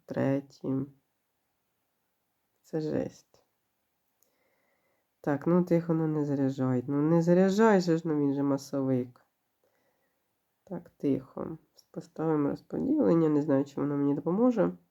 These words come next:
І, мабуть, тоді нехай таким чином, як він уже б'є, то в нього й синіми кинемо, щоб того лівого не турбувати.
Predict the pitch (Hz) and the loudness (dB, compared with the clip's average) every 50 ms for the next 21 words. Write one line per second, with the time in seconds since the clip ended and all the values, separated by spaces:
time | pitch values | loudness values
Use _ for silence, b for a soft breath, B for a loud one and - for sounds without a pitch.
0 | _ _ _ _ _ _ _ _ _ _ _ _ _ _ _ _ _ _ _ _ | _ _ _ _ _ _ _ _ _ _ _ _ _ _ _ _ _ _ _ _
1 | _ _ _ _ _ _ _ - 196 208 226 240 254 254 254 262 233 196 180 175 | _ _ _ _ _ _ _ -4 -2 0 2 4 4 6 6 4 4 4 4 4
2 | 175 196 208 202 196 190 190 190 - - - - - - - - 151 143 147 143 | 4 4 4 2 2 0 0 -2 -6 -16 -18 -20 -20 -16 -8 -6 -6 -6 -4 -4
3 | 143 156 160 160 147 139 143 - - 139 135 135 135 139 135 131 131 - 135 131 | -2 -2 0 0 0 0 -2 -2 -2 0 0 0 0 -2 -6 -6 -4 -6 -4 -4
4 | 139 135 - - - 139 139 135 135 131 131 131 135 135 131 - 139 135 135 139 | -4 -6 -8 -10 -6 -2 -2 0 0 0 0 0 -2 -2 -4 -2 -2 0 0 2
5 | 135 131 139 135 135 143 151 151 175 208 233 269 285 285 285 - _ _ _ _ | 0 0 2 0 0 0 -2 -2 0 2 4 4 2 2 -2 -8 _ _ _ _
6 | _ - - 151 147 147 151 156 151 151 147 - - - - - 240 254 262 233 | _ -12 -8 -6 -4 -4 -4 -4 -4 -4 -4 -6 -6 -8 -10 -6 -2 -2 0 0
7 | 208 185 180 175 175 - - 214 185 170 165 156 151 147 143 - 175 - _ _ | 0 0 0 -2 -2 -6 -10 -6 -4 -2 -2 0 0 -2 -2 -4 -8 -12 _ _
8 | _ _ _ _ _ _ _ _ _ _ _ b b b b b b b b b | _ _ _ _ _ _ _ _ _ _ _ b b b b b b b b b
9 | b b b _ - - - - 135 - - 135 139 131 123 131 131 131 131 139 | b b b _ -10 -6 -6 -6 -4 -2 -2 0 2 2 4 4 4 4 4 4
10 | 135 135 127 123 123 120 123 123 120 120 123 131 127 - - - 131 - - 143 | 2 2 2 2 2 2 2 0 0 0 -2 -4 -6 -8 -10 -10 -8 -6 -4 -4
11 | 143 147 143 139 - - - _ - - - - | -4 -2 -4 -4 -4 -6 -10 _ -12 -12 -10 -10